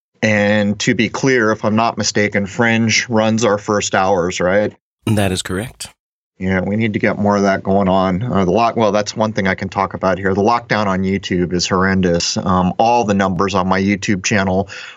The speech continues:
Speaker 1: are below fifty percent what they were before December twelfth. Everything across the board except the hit count, uh, on videos, which is a little low. And, uh,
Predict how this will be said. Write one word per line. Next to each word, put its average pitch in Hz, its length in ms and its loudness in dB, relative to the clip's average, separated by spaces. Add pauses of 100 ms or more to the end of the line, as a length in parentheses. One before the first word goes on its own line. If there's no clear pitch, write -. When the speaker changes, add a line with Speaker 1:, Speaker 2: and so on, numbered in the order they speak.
(160)
Speaker 1:
are 90 260 4
below 98 560 2
fifty 104 380 -2
percent 101 460 -2
what 101 180 0
they 98 80 2
were 101 240 2
before 95 360 -2
December 92 420 0
twelfth. 120 580 0 (480)
Everything 104 560 -4 (280)
across 107 440 -2
the 110 80 -6
board 90 520 -2
except - 500 -2
the 104 80 -2
hit - 280 -4
count, 90 380 -4 (160)
uh, 92 240 -4
on 95 200 0
videos, 95 460 0
which - 160 -4
is 92 120 -2
a 101 40 0
little 101 380 2
low. 90 380 2 (640)
And, 90 400 2
uh, 92 360 2